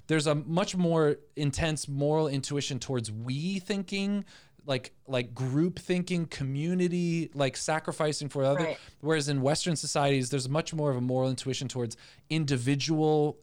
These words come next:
Speaker 1: like my right, my individual right, um, standing up for my
Speaker 2: Yes.
Speaker 1: self-expression and reason.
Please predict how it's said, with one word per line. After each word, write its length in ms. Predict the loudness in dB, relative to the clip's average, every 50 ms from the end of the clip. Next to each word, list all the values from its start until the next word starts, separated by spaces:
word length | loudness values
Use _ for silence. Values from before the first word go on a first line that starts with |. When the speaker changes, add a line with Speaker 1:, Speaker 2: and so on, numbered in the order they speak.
| -10 -2
Speaker 1:
like 220 | 0 0 0 0 -2
my 380 | -2 0 2 2 2 2 2
right, 540 | 2 2 2 4 4 4 4 2 0 -4 -10 -8
my 160 | -4 -2 0 0
individual 560 | 0 -2 -2 -2 -2 -2 0 0 0 2 2
right, 380 | 2 2 4 4 2 0 -2 -6 -16 -20 -20 -20 -14 -6
um, 220 | -2 -2 -2 -2 -2
standing 360 | -2 -2 -2 0 0 0 0
up 100 | 0 -2
for 100 | -2 -2
my 200 | 0 0 2 2
Speaker 2:
Yes. 140 | 2 2 2
Speaker 1:
self-expression 600 | 0 0 0 0 -6 -2 -2 -2 -2 0 -2 -2
and 160 | 0 0 0
reason. 400 | 2 0 0 0 0 -2 -2 -4